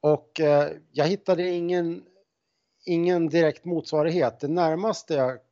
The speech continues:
kunde komma på, det var att jag tog, eh, S C B gör ju såna här stora mätningar. Så då tog jag en, tittade på siffrorna för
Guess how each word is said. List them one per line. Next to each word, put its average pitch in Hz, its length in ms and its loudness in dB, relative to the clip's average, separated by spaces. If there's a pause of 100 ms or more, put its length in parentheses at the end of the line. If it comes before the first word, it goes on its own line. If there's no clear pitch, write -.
(340)
kunde 131 560 0
komma 139 260 -6
på, 131 420 -6 (120)
det 143 120 -6
var 139 180 2
att 123 140 -4
jag 131 120 -8
tog, 151 440 -2 (800)
eh, 110 140 -8 (120)
S 156 160 -2
C 151 140 -6
B 180 60 6
gör 135 320 6
ju 123 120 -2
såna - 160 -10
här 117 60 -8
stora 160 440 -2
mätningar. 113 600 -6
Så - 160 -16
då 156 100 -6
tog 147 360 -6
jag 139 180 0
en, 120 360 -4 (400)
tittade 131 340 -4
på 127 120 -10
siffrorna 135 680 -2 (960)
för 120 400 2